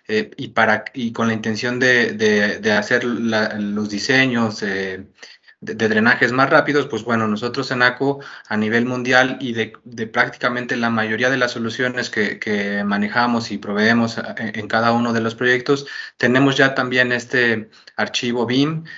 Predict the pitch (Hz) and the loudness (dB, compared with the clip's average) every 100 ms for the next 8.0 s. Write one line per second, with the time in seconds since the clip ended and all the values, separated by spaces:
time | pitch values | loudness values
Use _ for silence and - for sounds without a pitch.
0 | - - - 107 104 104 101 104 - - | -12 -8 -2 0 0 0 -2 -4 -6 -2
1 | 107 104 101 113 113 113 123 117 110 104 | 2 2 0 0 2 2 0 0 0 0
2 | 98 98 98 113 117 135 139 147 156 - | 0 -4 -4 -2 4 6 6 4 0 -8
3 | - - 143 147 151 147 123 127 120 117 | -12 0 2 4 2 0 0 2 4 4
4 | 123 139 160 156 170 185 202 196 131 123 | 4 6 6 6 6 6 6 4 0 0
5 | 117 131 127 135 135 143 143 127 120 120 | -2 0 2 0 2 0 0 -2 -2 0
6 | - - 123 120 123 120 120 120 117 117 | -2 -2 0 0 -2 -6 -6 -2 -2 0
7 | 113 110 113 113 107 107 104 113 117 123 | 0 2 2 2 0 2 4 6 6 4